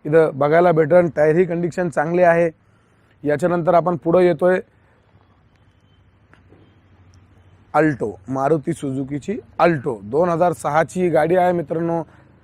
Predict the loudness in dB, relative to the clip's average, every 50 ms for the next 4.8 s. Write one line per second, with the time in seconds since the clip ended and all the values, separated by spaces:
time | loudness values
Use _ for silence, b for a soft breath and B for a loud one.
0 | b b _ _ _ _ _ _ -8 -6 -6 -6 -2 0 2 4 4 4 4 2
1 | 2 0 0 0 0 2 2 2 0 0 2 2 4 4 4 4 4 2 2 0
2 | -4 _ _ _ _ _ _ _ _ _ _ _ _ _ _ _ -6 -4 -2 0
3 | 0 2 2 2 0 0 -2 -6 -4 -4 -4 -2 -2 -2 -2 -2 -2 -2 -2 0
4 | 0 2 2 4 4 4 2 0 2 2 2 2 2 0 -2 -4